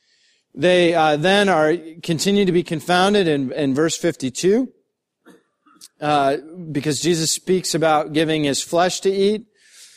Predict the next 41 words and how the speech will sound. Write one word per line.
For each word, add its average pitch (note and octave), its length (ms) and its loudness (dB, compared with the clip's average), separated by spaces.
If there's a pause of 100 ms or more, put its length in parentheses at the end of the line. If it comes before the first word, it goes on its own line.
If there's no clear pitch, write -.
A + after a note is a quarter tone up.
(320)
Uh, D#3 380 2
in D#3+ 160 0
verse F3 240 2
sixty, A3 460 0
when F3 160 2
many F3 220 2
of D#3+ 120 0
the D#3 80 0
disciples C#3+ 540 -2
heard G#3 180 2
it, G3 80 0
they E3 80 0
said, D3+ 220 -2
"This C#3+ 160 -4
is C3+ 80 -4
a C#3+ 60 0
hard C#3+ 280 -2
saying." F#3+ 440 0 (300)
And E3+ 140 0
by F3+ 160 2
verse G#3 220 2
sixty-six, G#3 720 -2 (240)
you F#3 100 0
have F#3 100 2
many G3+ 300 2
of G#3 120 0
the F#3 80 -2
disciples E3 520 -2
actually F#3 540 0
turning B3 460 0
away E3 520 2 (240)
and F3+ 160 -2
concluding A#3 460 0
that F#3+ 100 2
what F3+ 160 2
Jesus A3 480 0
has A3+ 160 -2
articulated F#3+ 720 0 (240)
is E3 200 -2
too C4 380 2
difficult F#3 720 -2